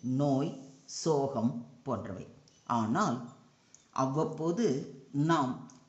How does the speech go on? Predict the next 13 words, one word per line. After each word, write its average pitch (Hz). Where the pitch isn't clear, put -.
ஒருவித 160
நம்பிக்கையுடன் 165
இந்த 165
வசனத்தை 156
நினைவு 143
கூறலாம். 113
"ஆபத்து 185
நாளில் 131
கர்த்தர் -
உமது 135
ஜெபத்தை -
கேட்பாராக." 123
அதாவது, 127